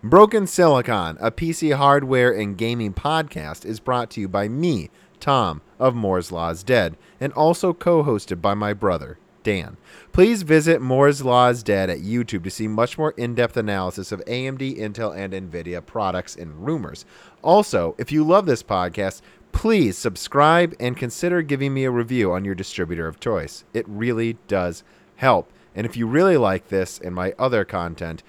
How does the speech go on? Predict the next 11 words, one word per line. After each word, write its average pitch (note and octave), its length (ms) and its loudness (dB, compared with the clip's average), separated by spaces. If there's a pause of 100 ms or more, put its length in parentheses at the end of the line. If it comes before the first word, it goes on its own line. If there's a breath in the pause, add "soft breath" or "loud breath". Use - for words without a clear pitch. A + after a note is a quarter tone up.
(220 soft breath)
please D3 300 -2
consider C3+ 400 -2
supporting G2+ 480 -4
me F#2 80 -6
on F2+ 160 -6
Patreon F2+ 640 -8
at F#2 160 -8
Moore's D#2+ 340 -10
Law D#2+ 140 -14
is D2 140 -16
Dead. E2+ 300 -8